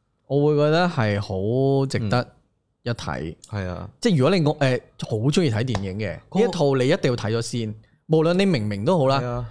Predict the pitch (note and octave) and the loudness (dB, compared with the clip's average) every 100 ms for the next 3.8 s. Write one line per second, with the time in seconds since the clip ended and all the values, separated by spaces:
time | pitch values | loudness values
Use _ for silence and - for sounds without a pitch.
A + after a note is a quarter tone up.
0 | - - D3+ A3 E3+ D3+ C3 A2+ G#2+ B2+ | -6 -2 2 4 2 2 0 2 0 2
1 | D#3 D#3 C3+ A2+ A#2+ A#2+ B2+ A#2+ B2+ A2+ | 2 2 2 0 -2 0 0 0 0 -2
2 | A2 - - B3 F#3 E3+ F#3 D3 B2+ A#2+ | -6 -12 -2 0 2 0 2 0 0 -2
3 | E3 D#3 G#2 G#2+ G#2+ G2+ G#2 G2+ | -2 -2 -4 -4 -6 -4 -4 -6